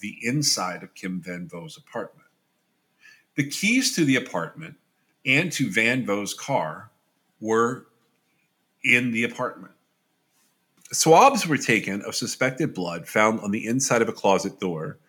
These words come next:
as well as from a smudge on one of his fish tanks. Detectives Richard Zuley and Timothy Thompson questioned neighbors and building staff.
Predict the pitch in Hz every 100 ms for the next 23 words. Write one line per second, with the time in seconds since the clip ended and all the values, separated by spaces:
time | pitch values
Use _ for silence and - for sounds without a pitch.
0 | _ _ - 127 127 143 185 127 113 -
1 | 117 101 - - 151 156 98 - - -
2 | - _ _ _ _ - 110 104 98 98
3 | 95 98 - - 175 165 - - 85 _
4 | - - - _ _ _ _ _ _ _
5 | _ _ _ _ _ _ _ _ _ -
6 | 143 175 196 - 220 - 117 127 139 202
7 | 139 107 101 98 98 101 _ - 117 95
8 | 120 117 127 - 113 107 - 85 82 _
9 | _ _ - 156 165 202 170 120 113 107
10 | 104 98 101 101 90 76 - - -